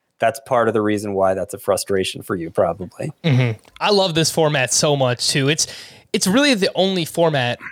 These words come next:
Speaker 2: where, like, you, it almost sounds like I'm contradicting myself, but you, you need to be disciplined, but you also need to be flexible at the same time. So it, it sounds like it doesn't make sense, but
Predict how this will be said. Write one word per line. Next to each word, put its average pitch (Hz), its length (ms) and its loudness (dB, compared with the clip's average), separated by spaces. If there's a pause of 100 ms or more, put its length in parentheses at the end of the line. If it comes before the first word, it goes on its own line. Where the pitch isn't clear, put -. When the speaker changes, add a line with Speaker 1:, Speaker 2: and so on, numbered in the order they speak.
Speaker 2:
where, 143 320 2 (720)
like, 170 180 -2
you, 214 80 0 (260)
it 180 200 0
almost 277 200 2
sounds 190 200 2
like 170 100 2
I'm 143 100 0
contradicting 151 540 -4
myself, 175 420 2
but 147 360 0 (220)
you, 156 120 -4 (120)
you 180 160 2
need 254 180 4
to 277 80 2
be 196 100 -2
disciplined, 208 840 0 (140)
but 185 140 2
you 170 160 2
also 196 300 2
need 180 240 0
to 175 80 0
be 156 100 0
flexible 139 560 0
at - 80 -2
the 123 60 -4
same 120 320 0
time. 104 340 -4
So 123 320 2
it, 143 180 0
it 165 120 -4
sounds 208 280 0
like 214 120 0
it 202 80 -6
doesn't 202 200 2
make 190 160 -2
sense, 196 320 0
but 147 240 0